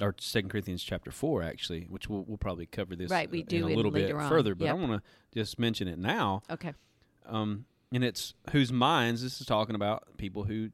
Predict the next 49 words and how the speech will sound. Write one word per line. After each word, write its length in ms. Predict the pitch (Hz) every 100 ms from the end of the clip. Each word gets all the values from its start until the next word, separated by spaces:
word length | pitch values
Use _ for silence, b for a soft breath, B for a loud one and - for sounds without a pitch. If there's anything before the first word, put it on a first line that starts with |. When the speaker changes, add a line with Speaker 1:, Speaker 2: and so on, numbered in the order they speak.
| 85
Speaker 1:
don't 240 | 87 92
know 120 | 101
the 100 | 120
Lord, 420 | 127 95 95 110
and 140 | 139 190
Speaker 2:
Mm-hmm. 100 | 104
Speaker 1:
it 60 |
says, 180 | 226 101
"Whose 180 | 113 101
minds 560 | 104 113 151 120 123 - b b b -
the 100 | 107
God 260 | 113 143
of 120 | 151
this 180 | 123 113
age 220 | 104 113
has 120 | 107 87
blinded, 640 | 87 101 131 127 85 90 - _ _ b b b b
who 100 | 123
do 120 | 117
not 200 | 117 170
believe, 520 | 165 117 95 98 131 -
lest 240 | 110 113 -
the 80 |
light 480 | 98 98 117 147 - _ _ -
of 140 | 101
the 100 | 98
glor-, 600 | 85 90 98 120 147 147
or 120 | 113
the 100 | 98
gospel 500 | 95 123 165 - 104 -
of 160 | 98
the 80 | 95
glory 440 | 90 104 143 165
of 200 | 131 131
Christ, 500 | - 143 104 85 -
who 100 | - 110
is 120 | 104
the 140 | 95
image 220 | 113 147
of 120 | 135 101
God, 340 | 95 92 92 -
should 240 | - 110
shine 260 | - - 147
on 120 | 92
them." 180 | 82 85 _
Speaker 2:
Right. 400 | 156 151 143 139 -
Speaker 1:
Their 180 | 135 202
Speaker 2:
Yeah. 100 | 143
Speaker 1:
hearts 380 | 110 120 156